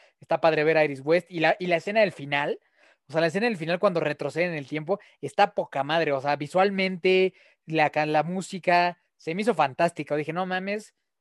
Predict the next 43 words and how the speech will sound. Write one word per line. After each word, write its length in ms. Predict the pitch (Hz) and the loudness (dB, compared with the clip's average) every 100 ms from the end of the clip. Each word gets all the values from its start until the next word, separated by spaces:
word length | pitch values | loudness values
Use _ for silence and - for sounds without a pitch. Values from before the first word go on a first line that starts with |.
| _ | _
qué 140 | - 185 | -2 -2
chingón", 500 | - 170 147 135 113 _ _ _ _ _ | -2 -8 -6 -6 -8 _ _ _ _ _
o 100 | 147 | -8
sea, 520 | 151 151 151 151 143 - _ _ | 0 2 2 2 -2 -8 _ _
qué 120 | - 190 | -4 -2
chingón. 320 | 196 175 175 | -2 -2 2
Ahora 160 | 185 | 4
sí 140 | 180 185 | 2 2
que 120 | 185 | 2
lo, 260 | 175 180 202 | 4 2 4
lo 160 | 180 | 4
he 100 | 202 | 4
visto 240 | 208 202 196 | 4 -2 -4
y 20 | |
porque 180 | 170 156 | -4 -4
a 40 | |
mí 60 | 165 | -4
también 160 | 185 | -4
me 60 | 175 | -4
gusta 200 | 165 170 | -4 -6
mucho 280 | 170 - 156 | -6 -8 -8
como 160 | 143 | -8
a 40 | 139 | -6
Cheva 220 | 160 156 | -2 0
la, 200 | 143 139 _ _ _ | -2 -6 _ _ _
la 120 | 151 143 | -4 0
serie 200 | 170 170 | 2 2
de 40 | |
televisión, 600 | 165 160 160 170 180 285 _ _ - | 0 -2 -2 -2 -2 -2 _ _ 0
pero, 340 | 180 185 196 | 4 6 4
pero 160 | 190 196 | 2 2
esta 160 | - | 2
escena 220 | 214 208 214 | -2 2 2
de 120 | 180 | 2
cómo 180 | 185 190 | 2 0
regresa 340 | 160 147 160 | 0 -2 -6
en 60 | 165 | -8
el 80 | |
tiempo 460 | 147 156 156 226 - _ _ - | -8 -8 -2 -2 -4 _ _ -14
está 280 | 135 175 | -4 -4
que 180 | - 170 | -4 -8
te 160 | - 127 | -10 -12
cagas. 480 | 139 135 113 - | -10 -10 -12 -20